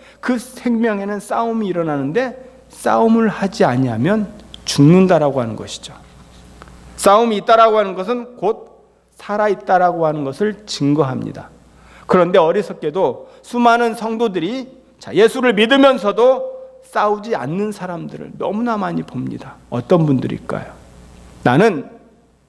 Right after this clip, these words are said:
평안하게 신앙생활하겠다. 나는 힘들게 하지 않겠다." 누구에게 간섭받지도 않고 내 모습만 그냥 신앙을 유지하면서 살겠다.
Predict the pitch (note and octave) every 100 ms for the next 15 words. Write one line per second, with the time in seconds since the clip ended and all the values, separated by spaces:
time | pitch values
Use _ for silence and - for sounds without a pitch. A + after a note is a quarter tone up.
0 | _ - A3+ A#3+ A#3 G#3+ A3 - G#3+ G#3+
1 | G3 F3 E3+ D#3+ - - B2 _ _ -
2 | - - G3+ A#3 A#3 - C#4 C#4 D4 B3+
3 | A3+ A#3 G3 D#3+ F3+ E3+ - G#2+ - _
4 | _ _ _ D#3+ G#3 B3 B3 A3 A3+ A#3
5 | A#3 B3+ B3+ G#3+ G#3 A3+ F#3+ F3 A3 G3
6 | C3 - - _ _ _ _ _ _ _
7 | _ _ _ _ _ - D3 D3 C3 B2+
8 | C3 C3+ B3 B3+ - - - _ _ _
9 | _ _ - D3 F3 G#2+ A2 - - -
10 | G3 F#3 E3 D3 D#3+ F#3+ F#3 D#3+ D#3+ -
11 | E3 D#3+ D3 - A#2